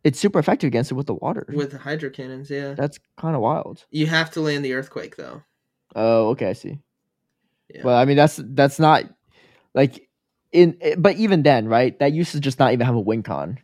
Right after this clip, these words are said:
Speaker 1: And now that it does, like, that's, um, yeah,
Speaker 2: Yeah.
Speaker 1: that's an interesting one for sure. So
Speaker 2: That's a big one. Hmm.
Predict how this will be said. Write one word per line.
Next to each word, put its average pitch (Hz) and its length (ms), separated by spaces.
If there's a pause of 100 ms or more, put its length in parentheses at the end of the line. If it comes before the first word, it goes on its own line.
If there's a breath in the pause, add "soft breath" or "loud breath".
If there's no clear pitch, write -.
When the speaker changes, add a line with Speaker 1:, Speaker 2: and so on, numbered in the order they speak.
Speaker 1:
And 107 120
now 107 180
that 104 180
it 98 80
does, 120 400
like, - 460 (800)
that's, 107 220
um, 147 340 (580)
yeah, 135 260
Speaker 2:
Yeah. - 40 (120)
Speaker 1:
that's 123 220
an 143 80
interesting 131 480
one 95 140
for - 120
sure. - 340 (120)
So - 220
Speaker 2:
That's 50 180
a - 40
big 135 220
one. 135 220 (2500)
Hmm. 170 320